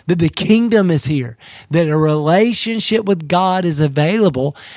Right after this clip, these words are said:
not by works, but by grace and faith in what Jesus has done for us. And that still is true today. Listen, the kingdom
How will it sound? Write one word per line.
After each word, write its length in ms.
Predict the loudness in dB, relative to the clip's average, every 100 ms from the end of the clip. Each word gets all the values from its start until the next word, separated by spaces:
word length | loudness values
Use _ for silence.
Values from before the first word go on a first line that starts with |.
| -12
not 680 | -2 0 0 0 -2 -2 -6 _ _ _ _ _ _ _ _
by 280 | 2 4 4
works, 840 | 4 4 4 0 -6 -10 -10 -12 _ _ _ _ _ _ _
but 140 | -4
by 180 | 0 0
grace 720 | 0 0 0 -6 -10 -12 -12 -16 _ _ _ _ -2
and 200 | -2 -2
faith 520 | -6 -4 -4 -2 -8 _ _ _ _ _
in 160 | 0 2
what 280 | 0 -4
Jesus 760 | -10 -4 -2 -2 -6 -10 -12 -12 -16 _ _
has 240 | -4 -2 2
done 240 | 2 2
for 160 | 0 -2
us. 220 | -2 -4
And 120 | -4
that 220 | -4 -6
still 560 | -8 -8 -2 0 0 -2 -8
is 160 | -10
true 380 | -6 -2 -2 -2
today. 340 | -6 -6 -4 -4
Listen, 320 | -6 -8 -8
the 100 | -8
kingdom 540 | -6 -2 -2 -2 -4